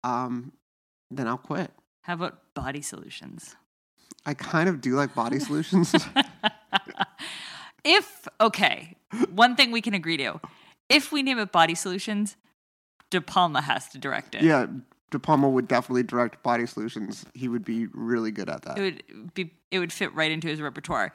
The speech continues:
Speaker 2: We would definitely get a different type of film.
Speaker 1: It would have, like, five-minute uncomfortable sequences at the beginning of, like, naked women trying on the thing and then taking it, and we'd be like, "Where's this going? This is weird. I don't like this."
Speaker 2: <laughs> But I sorta do like it.
Speaker 1: Uh.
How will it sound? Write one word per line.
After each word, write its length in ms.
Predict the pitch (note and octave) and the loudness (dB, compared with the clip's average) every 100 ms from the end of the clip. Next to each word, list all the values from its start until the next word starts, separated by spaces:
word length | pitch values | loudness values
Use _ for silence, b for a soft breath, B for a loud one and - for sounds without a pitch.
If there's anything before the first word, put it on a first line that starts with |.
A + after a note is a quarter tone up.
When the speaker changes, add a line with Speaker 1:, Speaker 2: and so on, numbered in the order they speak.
| b | b
Speaker 2:
We 140 | B3+ | 2
would 140 | C4+ A3 | 2 4
definitely 340 | C4+ F4 D4 | 2 4 4
get 80 | A3+ | 4
a 60 | F#3 | 2
different 420 | - F#3+ G#3+ D#3+ | 0 0 0 -2
type 220 | F3+ D3+ | -4 -6
of 100 | C#3 | -8
film. 460 | - F3+ A2+ E3 E3 - - | 0 2 2 -4 -12 -12 -2
Speaker 1:
It 80 | |
would 100 | E3 | 2
have, 140 | F#3 F#3 | 2 2
like, 140 | E3 | -2
five-minute 720 | - - B2+ B2 B2+ B2 C3 - | -6 2 4 4 2 2 0 -2
uncomfortable 680 | - B2+ A2 A#2 A#2 A2 A#2 | -2 -2 0 -4 -4 -6 -6
sequences 520 | A#2 A2 A#2+ A2+ A2 | -4 -4 -2 -4 -4
at 140 | G#2+ A2 | -4 -4
the 60 | |
beginning 500 | A2 A2 A2 A2+ A2 | -4 -4 -2 0 -2
of, 240 | G2+ A2+ A2 | -4 -6 -4
like, 280 | A2+ A2+ - - _ _ _ | -2 -2 -6 -16 _ _ _
naked 400 | A#2+ B2 A2+ A2+ | -4 -2 -2 -4
women 420 | G#2+ A2+ A2+ A2 | -2 0 0 0
trying 440 | G#2+ C3 A2+ A#2 G#2 | -2 -2 0 -2 -2
on 260 | A#2 A#2 | -2 -2
the 120 | A2 A#2 | -4 -6
thing 360 | B2 A2+ A2+ | -4 -4 -4
and 160 | F#2+ A#2 | -2 -2
then 180 | G#2+ A2 | -2 -4
taking 320 | A2+ G#2+ A#2 | -6 -4 -6
it, 80 | G#2+ | -4
and 120 | C3 | -4
we'd 140 | A#2 A2+ | -4 -4
be 80 | |
like, 120 | A#2 A#2 | -8 -6
"Where's 260 | C3+ F3+ | -2 0
this 160 | A3+ C4+ | 0 -4
going? 480 | - G3+ B3 C#4 G#3 | -2 2 6 6 6
This 140 | A3 | 2
is 240 | C4+ B3+ G3+ | 2 4 4
weird. 440 | B3 E4 B3 F#3 | 6 8 8 6
I 160 | - A3 | 2 2
don't 160 | D#4 | 4
like 240 | B3+ D4+ D4+ | 6 4 4
this." 380 | G3+ G3 G3 - | 2 2 0 -10
Speaker 2:
<laughs> 40 | B B B | B B B
But 120 | F#3 F#3 | 4 4
I 100 | F3+ | 4
sorta 320 | F#3+ F#3 A#3+ | 2 2 4
do 200 | D4+ D4+ | 2 8
like 280 | B3+ A#3+ A3 | 8 8 4
it. 600 | A3+ A3+ A3+ A3+ A#3+ G#3 | 4 6 6 6 4 2
Speaker 1:
Uh. 1300 | D3+ E3+ E3+ E3 D#3+ D3+ D3 D3 C#3+ C3 B2+ B2 B2 | 0 2 2 2 2 2 0 2 2 2 2 0 -4